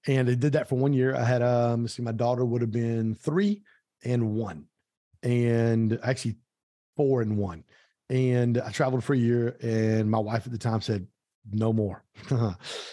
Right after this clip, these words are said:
So we were back home. We'd moved back home to where we're at, just right outside of Atlanta. And my best friend was a mortgage broker.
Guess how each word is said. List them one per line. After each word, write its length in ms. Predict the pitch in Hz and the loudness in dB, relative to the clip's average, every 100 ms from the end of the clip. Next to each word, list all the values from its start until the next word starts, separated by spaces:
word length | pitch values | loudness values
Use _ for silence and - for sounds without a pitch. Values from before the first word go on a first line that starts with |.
| - | -16
So 180 | - 160 | -4 -2
we 380 | 131 123 117 139 | 0 0 0 2
were 120 | 120 | 2
back 280 | 127 143 143 | 2 0 0
home. 260 | 156 143 139 | 2 2 2
We'd 140 | 123 | 2
moved 160 | 127 127 | 2 0
back 160 | 127 | -2
home 200 | 131 123 117 | -2 -2 0
to 140 | 117 | 0
where 140 | 110 | 0
we're 80 | 113 | 0
at, 200 | 117 110 | 0 -2
just 180 | 120 113 | -6 -4
right 120 | 120 | -2
outside 240 | 120 - 117 | -2 -2 -2
of 60 | |
Atlanta. 460 | 113 113 117 117 110 - - - - | -2 -2 -2 -2 -4 -8 -20 -14 -2
And 100 | 127 | 2
my 80 | 117 | 2
best 240 | 123 107 | 0 0
friend 160 | 165 143 | 0 2
was 120 | 120 | 2
a 40 | |
mortgage 340 | 123 117 110 90 | 2 2 -2 -4
broker. 360 | 107 101 113 | -8 -8 -12